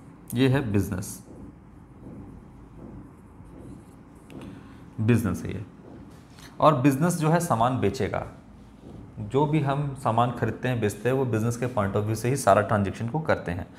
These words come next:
सामान जो है यानी goods, यानी आप बोलिए goods की जगह पे क्या बोलिए, stock। अभी दुकान में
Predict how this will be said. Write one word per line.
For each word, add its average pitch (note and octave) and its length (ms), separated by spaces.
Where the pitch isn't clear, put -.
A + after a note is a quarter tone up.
सामान D#3+ 580
जो E3+ 140
है E3 240
यानी C#3+ 240
goods, A2 380
यानी B2 220
आप C3 160
बोलिए B2 360
goods B2+ 300
की C3 80
जगह B2 180
पे B2 100
क्या A#2+ 140
बोलिए, C3 240
stock। - 520
अभी C#3+ 180
दुकान A#2+ 480
में C#3 320